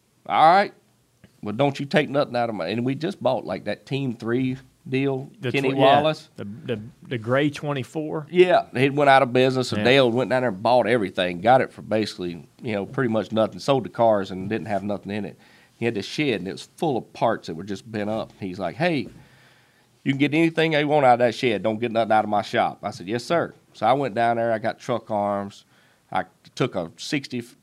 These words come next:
Speaker 1: rear end housing, went over to Darrell Waltrip's and traded it for a bent sixty-four, and then we straightened it, and I took a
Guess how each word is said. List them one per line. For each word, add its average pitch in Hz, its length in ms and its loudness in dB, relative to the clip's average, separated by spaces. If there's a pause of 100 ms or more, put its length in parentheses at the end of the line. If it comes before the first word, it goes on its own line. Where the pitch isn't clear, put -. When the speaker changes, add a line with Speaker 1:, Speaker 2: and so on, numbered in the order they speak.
Speaker 1:
rear 127 240 0
end 120 80 0
housing, 113 460 2
went 127 140 -2
over 123 160 0
to 104 60 -8
Darrell 113 300 -4
Waltrip's 117 440 -6
and 85 100 -16
traded 117 340 -6
it 98 120 -8
for 113 140 -4
a 85 40 -4
bent 120 360 -2
sixty-four, 123 680 -6
and 113 80 -6
then 113 80 -6
we 101 80 -8
straightened 117 460 -2
it, 117 60 0
and 104 120 -8
I 101 60 -6
took 131 300 -6
a 95 140 -10